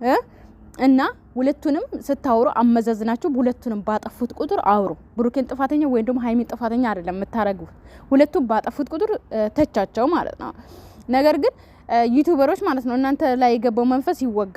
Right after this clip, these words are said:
ማለት ነው። እና አንድ ሰሞን ነው የምትጀምሩት፣ አንድ ሰሞን ነው ጭር የምታረጉት። እና ለእኛም ደግሞ ስራ ስጡን እንጂ ለየብቻ አድርጉ ስራውን። አንድ ላይ ለምንድን ነው ተነጋግራችሁ ነው ግሩፕ ፈጥራችሁ አንድ ላይ መድረክ ላይ አውርታችሁ እኮ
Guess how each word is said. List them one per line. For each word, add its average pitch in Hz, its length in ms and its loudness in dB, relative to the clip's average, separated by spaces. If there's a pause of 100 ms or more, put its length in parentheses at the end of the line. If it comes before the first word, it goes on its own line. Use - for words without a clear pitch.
ማለት 269 280 2
ነው። 254 120 0
እና 254 220 0
አንድ 254 260 2
ሰሞን 254 320 0
ነው 262 100 2
የምትጀምሩት፣ 311 500 0
አንድ 240 200 0
ሰሞን 226 280 -4
ነው 208 120 -4
ጭር 247 200 0
የምታረጉት። 220 600 0
እና 285 180 2
ለእኛም 262 340 2
ደግሞ 294 220 0
ስራ 294 200 -2 (120)
ስጡን 220 340 -6
እንጂ 202 220 -6
ለየብቻ 233 480 2
አድርጉ 240 380 2
ስራውን። 190 360 -2 (300)
አንድ 392 220 0
ላይ 311 160 4
ለምንድን 294 280 4
ነው 269 80 -2
ተነጋግራችሁ 403 680 2
ነው 494 140 0
ግሩፕ 320 340 2
ፈጥራችሁ 320 560 -4 (320)
አንድ 339 180 2
ላይ 320 120 4
መድረክ 285 400 2
ላይ 254 160 0
አውርታችሁ 294 520 0
እኮ - 100 -6